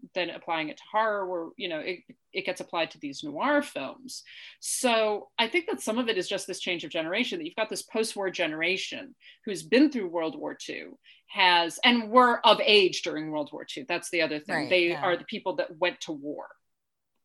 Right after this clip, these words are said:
Speaker 2: Yeah.
Speaker 1: Uh, and, and then experienced it as adults.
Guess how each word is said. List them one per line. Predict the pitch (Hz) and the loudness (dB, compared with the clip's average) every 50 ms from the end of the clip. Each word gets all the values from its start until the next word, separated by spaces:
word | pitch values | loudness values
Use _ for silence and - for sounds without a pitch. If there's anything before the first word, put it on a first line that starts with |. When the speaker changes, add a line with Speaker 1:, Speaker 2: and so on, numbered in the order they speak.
| _ _ _ - | _ _ _ -18
Speaker 2:
Yeah. | - 170 160 160 156 - - _ _ _ _ _ - | -14 -14 -14 -14 -18 -20 -20 _ _ _ _ _ -2
Speaker 1:
Uh, | 202 185 175 170 165 165 165 160 160 160 - - _ _ - | 2 4 6 6 6 6 4 4 4 2 0 -4 _ _ 2
and, | 214 214 180 180 180 175 175 170 170 165 165 165 165 156 - - - - | 4 4 6 6 6 4 2 2 0 -2 -4 -6 -6 -8 -10 -12 -6 -4
and | 208 185 175 175 | -2 0 0 0
then | 170 165 | 0 0
experienced | - 180 175 - - - - 247 233 220 208 196 190 - - | -2 -4 -4 -4 -4 0 2 2 2 2 2 0 -2 -4 -4
it | 180 - - | -4 -2 0
as | 185 170 151 175 | 0 0 0 -2
adults. | 151 - 180 156 143 - - _ - - - - - - | -6 -2 -2 -2 -2 -4 -8 _ -18 -16 -16 -16 -16 -18